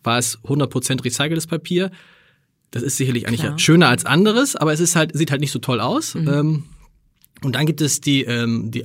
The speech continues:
Speaker 1: die Abendblatt, äh, Collectors Reihe. Da haben wir jetzt Karl Lagerfeld rausgebracht und das nächste, was noch diese Woche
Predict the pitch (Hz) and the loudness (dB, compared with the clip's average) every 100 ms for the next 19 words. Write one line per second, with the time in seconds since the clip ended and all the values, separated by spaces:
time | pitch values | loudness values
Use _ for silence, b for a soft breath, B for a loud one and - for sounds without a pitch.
0 | - 120 123 123 131 139 127 127 - 113 | -10 -8 -6 -6 -4 -2 -4 -6 -8 -6
1 | 120 - 135 156 170 160 143 151 156 160 | -6 -6 -6 -4 -6 -6 -4 -2 -2 -4
2 | 160 B B B B B B _ - 123 | -10 B B B B B B _ -8 -4
3 | 127 127 127 - - 120 123 175 160 151 | -2 -2 -4 -6 -4 -2 -2 -2 -2 -4
4 | 143 - 147 139 135 127 127 135 156 156 | -4 -4 -6 -6 -6 -4 -2 0 0 -2
5 | 135 131 139 127 - 143 135 139 139 131 | -4 -4 -4 -6 -6 -4 -4 -4 -4 -4
6 | 127 | -6